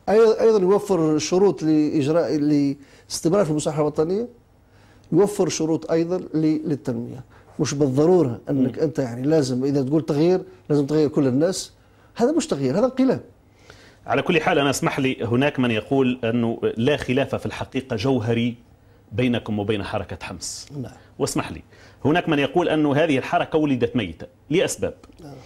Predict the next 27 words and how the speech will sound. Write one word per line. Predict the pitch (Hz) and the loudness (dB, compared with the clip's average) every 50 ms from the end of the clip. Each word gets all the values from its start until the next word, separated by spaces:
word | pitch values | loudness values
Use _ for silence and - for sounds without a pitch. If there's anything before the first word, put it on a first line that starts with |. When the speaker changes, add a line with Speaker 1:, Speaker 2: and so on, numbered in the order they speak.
| - - _ - | -20 -20 _ -2
Speaker 2:
نجاح | 120 139 143 180 202 - - | 0 2 2 2 2 0 0
أي | 202 208 180 - | 0 0 0 0
حركة | - - 180 156 - - 127 | 2 2 2 2 2 0 -2
سياسية، | - - 143 127 - 156 143 127 | 0 0 0 0 0 2 2 2
وهذا | 131 151 139 127 | 2 4 2 2
تعريف | - - 104 - 165 160 - 131 | 0 0 -2 -2 -2 -2 -4 -4
لأحد | - 131 - - 135 123 | -4 -2 -2 -2 -4 -4
الخبراء، | 120 - 131 117 110 101 90 - 110 | -4 -2 -2 0 0 -2 -2 0 0
نجاح | 123 135 139 123 - - | 0 2 2 0 0 0
أي | 180 160 | 0 0
حركة | - - 151 143 - - 120 | 0 0 -2 -2 -2 -4 -4
سياسية | - 135 120 - - 117 113 | -2 -4 -4 -4 -2 -4 -2
أو | - 117 127 | 0 0 2
دعوة | 156 165 156 151 143 127 | 2 2 2 2 2 2
مرتهن | 135 165 170 - - 143 135 131 - | 2 0 0 0 0 -2 -2 -2 -4
أساسًا | - - 170 170 160 - 139 | -4 -2 -2 0 0 0 -2
بدعاوى | 127 123 127 123 120 107 120 151 160 151 135 | -2 0 0 0 2 2 2 2 2 2 2
ظهورها | 123 117 113 139 151 151 139 127 139 143 156 175 - - - _ - - _ _ _ _ _ | 0 0 2 2 2 2 2 2 2 2 0 0 -2 -10 -20 _ -20 -20 _ _ _ _ _
والظروف | 113 120 123 113 117 135 151 147 - - | 2 2 2 2 2 0 0 0 0 0
المرافقة | 117 113 117 123 131 131 - 139 - - 131 | 0 2 2 2 2 0 0 -4 -4 -2 -2
له | 135 107 107 | 0 0 0
والأهداف | 117 120 113 107 120 143 139 - | 0 0 0 0 0 0 0 0
التي | 127 117 - - - | 0 -2 -2 -2 -6
تسعى | - 131 - 117 113 117 | -6 -4 -4 -4 -4 -4
لتحقيقها. | 113 - - - - 123 101 - - 87 82 - - - - - - - - - - | -6 -8 -12 -8 -6 -6 -8 -6 -10 -12 -12 -14 -18 -20 -20 -20 -20 -20 -20 -6 0
وحر-، | 127 139 135 - 170 175 156 - - 185 190 - 147 | 2 2 4 4 4 2 4 4 2 0 0 0 -2
وحركتكم | 135 - - 165 156 - - 175 - - 113 - 110 98 82 | 0 2 2 2 2 2 0 -2 -2 -2 -6 -6 -6 -8 -8